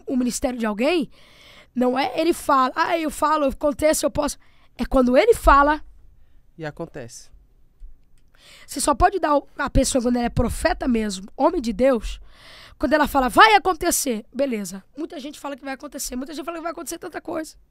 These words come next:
Speaker 1: Muita gente fala que, que, que o mundo vai acabar em dois mil e vinte e seis. Muita gente fala muita coisa, Yang. O difícil é você falar, mas o mais difícil é você acontecer, entendeu?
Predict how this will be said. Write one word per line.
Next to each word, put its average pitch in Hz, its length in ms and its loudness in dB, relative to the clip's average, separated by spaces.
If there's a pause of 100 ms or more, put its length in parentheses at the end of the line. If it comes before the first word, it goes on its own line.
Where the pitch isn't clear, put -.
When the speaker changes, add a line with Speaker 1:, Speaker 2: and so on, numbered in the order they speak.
(920)
Speaker 1:
Muita 339 180 0
gente 311 200 -4
fala 339 220 0
que, 349 220 -6
que, 330 260 -10
que 330 120 -14
o 311 60 -10
mundo 294 180 -8
vai 302 100 0
acabar 294 300 -2
em 285 40 0
dois 277 180 -2
mil 285 80 -2
e 277 40 -4
vinte 277 200 -2
e - 20 -6
seis. - 540 -6 (760)
Muita 285 160 -2
gente 269 160 -4
fala 285 180 -2
muita 311 440 -2
coisa, 233 300 -2
Yang. 214 340 -4 (680)
O 247 100 -4
difícil 247 340 0
é 302 40 2
você 320 240 0
falar, 262 400 0 (600)
mas 214 200 -6
o 208 60 -6
mais 294 180 0
difícil 302 340 -6
é - 20 -8
você 294 220 -8
acontecer, 311 540 -12 (280)
entendeu? 262 420 -4